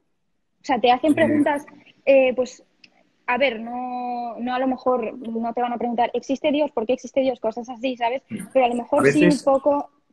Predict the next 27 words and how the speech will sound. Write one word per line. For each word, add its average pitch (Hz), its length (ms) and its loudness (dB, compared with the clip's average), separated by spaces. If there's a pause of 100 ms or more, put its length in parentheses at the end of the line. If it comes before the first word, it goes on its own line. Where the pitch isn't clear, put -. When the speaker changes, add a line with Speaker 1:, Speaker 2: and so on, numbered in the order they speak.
Speaker 2:
a - 60 2
Speaker 1:
que 262 60 6
Speaker 2:
veces 262 140 -2
Speaker 1:
sean 277 140 2
un 269 60 -2
Speaker 2:
sí, - 60 -2
Speaker 1:
poco - 200 -4 (880)
Speaker 2:
pero 110 460 -4
en 110 120 -6
realidad 110 320 -4
las 123 220 -8
eludo. 90 340 -16 (500)
Porque, 110 320 -8
mira, 104 240 -6
si - 120 -14
lo 101 120 -8
que 98 120 -12
quieres 123 300 -6
es, 117 380 -12 (800)
eh, 101 640 -8 (1000)
mm, 104 760 -10
responder 104 500 -6
algo 110 280 -4
del 107 180 -4
catecismo, 123 760 -8
pues 87 360 -18
búscalo 92 880 -10